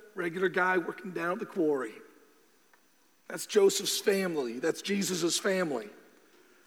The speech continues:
And in that moment, what we actually see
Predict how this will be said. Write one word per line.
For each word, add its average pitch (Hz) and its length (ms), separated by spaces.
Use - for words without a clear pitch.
And 170 160
in 254 240
that 220 240
moment, 196 460
what 185 180
we 190 180
actually 208 540
see 156 600